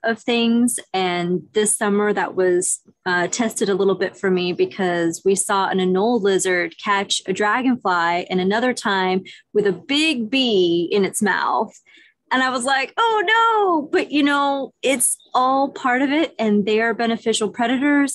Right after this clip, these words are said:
I saw a wasp fighting with a teeny little green caterpillar. We've seen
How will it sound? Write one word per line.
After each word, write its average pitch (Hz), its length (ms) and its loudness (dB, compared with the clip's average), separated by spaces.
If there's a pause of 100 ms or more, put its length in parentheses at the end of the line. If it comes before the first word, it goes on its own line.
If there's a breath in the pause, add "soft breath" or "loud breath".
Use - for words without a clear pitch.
I 202 120 -2
saw 214 340 0
a 190 80 2
wasp 214 560 0
fighting 226 500 0
with 214 200 0
a 175 160 0
teeny 359 560 2
little 302 340 4
green 208 300 2
caterpillar. 262 720 0
We've 214 240 0
seen 214 480 2